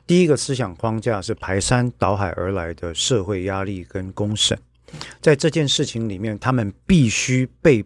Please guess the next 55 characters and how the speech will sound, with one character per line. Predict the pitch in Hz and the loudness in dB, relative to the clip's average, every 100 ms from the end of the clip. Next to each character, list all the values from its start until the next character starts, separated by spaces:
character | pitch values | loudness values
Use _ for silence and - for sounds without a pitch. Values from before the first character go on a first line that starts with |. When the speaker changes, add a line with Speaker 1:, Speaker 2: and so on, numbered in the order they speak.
| - | -4
Speaker 1:
迫 | - 117 | 0 0
要 | 107 98 | 0 -4
放 | - - 139 98 | -6 0 0 0
弃 | - 127 | -6 -6
一 | 101 | -6
个 | 98 101 | -4 -4
孩 | - 85 85 | -4 -8 -6
子， | - 92 - - - - | -6 -6 -8 -16 -20 -2
来 | 113 139 156 | 0 0 0
保 | 101 80 | 0 0
护 | - 127 | 0 0
他 | 101 113 | 2 -2
们 | 104 90 | -4 -2
剩 | - 139 | 0 0
下 | 95 127 90 | 0 -2 -2
的 | 85 82 | -8 -2
另 | 123 135 104 | 4 4 4
外 | 98 | -2
一 | 82 | -4
个 | - | -8
孩 | 85 - - | -8 -6 -8
子。 | - - | -8 -10
Speaker 2:
嗯 | |
哼。 | - _ - | -12 _ -14
嗯， | 151 | -2
Speaker 1:
这 | 185 | 0
是 | 170 | 2
父 | - | 4
母 | 156 104 | 4 2
能 | 92 104 | -2 -2
做 | - 113 | 2 2
的 | 92 | 0
抉 | - 85 87 | -6 -6 -4
择， | 90 | -6
Speaker 2:
对。 | |
Speaker 1:
是 | 82 131 | -2 -2
一 | |
个 | 113 | 0
非 | 120 | -2
常 | 101 | -2
痛 | 98 120 90 | -4 -4 -4
心 | - 98 | -4 -6
的 | 87 | -4
抉 | - - | -6 -8
择。 | - - | -10 -8
Speaker 2:
确 | 170 | -10
实。 | 160 - - - - - - 202 | -10 -18 -20 -20 -20 -20 -14 -2
Speaker 1:
第 | 226 | 0
二 | 196 175 | 2 2
个 | 123 | 0
框 | - - 139 147 | -4 -2 0 2
架 | 143 107 | 0 -2
则 | - 113 | -2 -2
是 | 104 - 135 110 | 0 -2 -2 -2
在， | - - 123 | -2 0 0